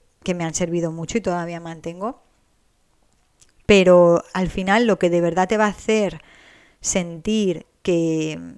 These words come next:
o sea, algo como propio, que tiene sentido realmente para ti, es cuando tú las haces tuyas. Por ejemplo, estaba antes,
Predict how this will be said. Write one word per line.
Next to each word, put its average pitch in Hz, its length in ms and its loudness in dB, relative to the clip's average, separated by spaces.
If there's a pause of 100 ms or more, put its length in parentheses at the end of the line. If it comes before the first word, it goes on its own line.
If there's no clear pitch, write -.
(720)
o 196 40 -18
sea, 190 220 4
algo 190 240 4
como 180 240 -2
propio, 208 500 0
que 185 80 -4
tiene 185 200 -6
sentido 180 580 -4
realmente 180 460 -6
para 170 220 -4
ti, 208 260 -8
es 175 160 -6
cuando 175 300 -8
tú 196 420 -6
las 165 280 -6
haces 185 340 -8
tuyas. - 540 -10 (1200)
Por 208 120 2
ejemplo, 240 320 -2
estaba 208 260 0
antes, 214 460 -6